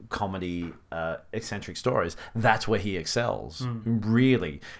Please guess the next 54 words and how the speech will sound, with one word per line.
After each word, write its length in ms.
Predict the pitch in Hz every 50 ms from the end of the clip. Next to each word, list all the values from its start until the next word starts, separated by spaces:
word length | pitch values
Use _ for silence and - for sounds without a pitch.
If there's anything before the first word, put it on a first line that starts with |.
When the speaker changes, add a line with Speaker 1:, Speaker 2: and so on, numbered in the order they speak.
| - -
Speaker 1:
and 100 | 101 101
that 260 | 101 98 90 - 76
how 180 | - 98 107 98
it 100 | 92 90
balances 420 | 98 98 95 101 95 - 101 90
out 140 | 98 92 82 -
the 60 | 104
gruffness 480 | 82 92 98 90 - - 107 98 -
of 140 | 101 92 87
his, 180 | 92 95 90 90 -
of 100 | 101 92
his 140 | 92 90 -
character 400 | - 104 95 90 90 87 - 92
in 180 | 76 92 92 90
these, 360 | 90 90 87 87 - - -
you 100 | - 92
know, 140 | 82 85 87 - - -
in 200 | 98 101 98 95
these 240 | 95 90 87 78
whimsical 720 | 98 101 110 120 120 117 101 101 98 - - 98 92 90 87 -
type 260 | - - 95 85 82 -
settings. 500 | - - - - - - 82 - - -
Speaker 2:
Mm. 200 | 135 127 123 117 113 - - _ -
Speaker 1:
I 60 | 104 107
find 220 | - 123 117 110
that 100 | 101 -
quite 200 | - - 104 92
interesting 520 | 98 98 - - 92 - - 85 82 78 - - - -
because 300 | 107 92 - 101 90 92
you, 160 | 90 92 - - -
yeah, 200 | - 104 92 82
a 40 | -
lot 220 | 110 117 120 117 113
of 40 |
people 200 | 113 110 104 101
go, 180 | 92 107 104 101 - - - - -
"You 120 | 208 226
know, 80 | 233 226
Hartnell's 460 | 208 220 240 233 214 208 165 127 -
really 200 | 131 139 123 131
good," 380 | 113 113 139 175 185 113 - -
and 200 | - 113 110 110 -
every 220 | 147 143 160 170 -
time 200 | - 151 131 123
they 80 | 113
bring 260 | 110 110 117 117 110
that 140 | 107 101 95
up, 260 | 107 104 92 - -
they're 100 | - 104
not 200 | 101 120 123 -
talking 380 | - - 127 123 135 - 110 104
about, 400 | 95 82 87 85 82 80 78 - -
you 80 | 98 90
know, 200 | 80 80 87